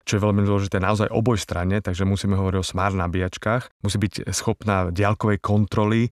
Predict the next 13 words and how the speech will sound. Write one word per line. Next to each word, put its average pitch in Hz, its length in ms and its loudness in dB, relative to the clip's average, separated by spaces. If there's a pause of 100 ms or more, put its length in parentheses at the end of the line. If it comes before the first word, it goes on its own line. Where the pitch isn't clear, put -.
diaľkového 101 480 0
štartu 101 720 0 (120)
a 87 240 -2
zastavenia 117 800 0 (160)
a 95 160 2
v - 80 -14
podstate 123 320 0
tu 110 160 0
hovoríme 107 400 2
o - 160 0
nejakej 98 320 0
predpríprave 95 800 -2
na 90 400 0